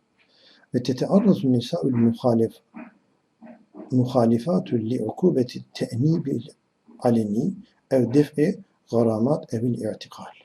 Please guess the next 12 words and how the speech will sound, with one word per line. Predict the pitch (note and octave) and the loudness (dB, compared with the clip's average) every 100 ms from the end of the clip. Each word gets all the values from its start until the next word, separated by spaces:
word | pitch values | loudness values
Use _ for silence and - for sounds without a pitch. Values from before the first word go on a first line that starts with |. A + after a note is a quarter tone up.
| _ _ _ _ _ _ - - - - - - - - - | _ _ _ _ _ _ -20 -20 -20 -20 -20 -18 -18 -18 -10
İslam | - - A3 | 0 4 4
şeriatı | G3 D3 C3 C3 C3 | 4 4 4 4 2
mucibince, | D#3+ B2+ B2 A#2 A#2 A#2 A2 | 0 2 4 4 4 2 0
gereğince | F#2+ A2 A2+ A2 A2+ - - - | -2 -2 -2 0 -2 -4 -12 -16
bir | G#2 | -18
mucibi | G2+ G2+ G2+ G#2 | -16 -16 -14 -14
şeriat. | - - F#2+ - - - | -14 -16 -20 -20 -20 -4
Elleti | B2 A#2+ B2+ | 0 0 0
tubikat | B2+ B2+ A#2 A#2+ C3 | -2 -2 0 0 4
uygulanan, | C3 B2+ A#2+ A#2 A#2 G2+ - _ _ _ _ _ _ - - - - - _ - | 4 6 6 6 4 0 -8 _ _ _ _ _ _ -16 -16 -16 -16 -18 _ -4
İran'da | C3+ A#2+ A2+ A2 | 2 4 4 2
uygulanan | G#2+ G#2+ G2 C3 E3 | 0 -2 -2 -4 -6